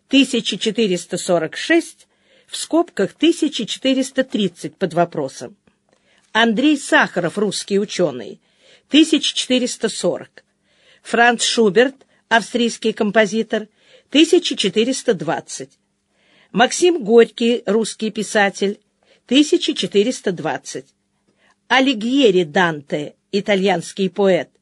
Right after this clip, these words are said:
тысяча четыреста двадцать. Константин Циолковский, русский учёный,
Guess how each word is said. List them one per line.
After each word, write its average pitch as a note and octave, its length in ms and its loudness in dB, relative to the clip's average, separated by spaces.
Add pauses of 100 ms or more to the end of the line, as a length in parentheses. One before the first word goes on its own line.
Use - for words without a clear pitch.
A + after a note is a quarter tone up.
(400)
тысяча D4+ 460 2
четыреста A3 600 -2
двадцать. - 600 -8 (640)
Константин C4+ 640 2
Циолковский, G#3 880 0
русский G3 380 -2
учёный, G3 580 -2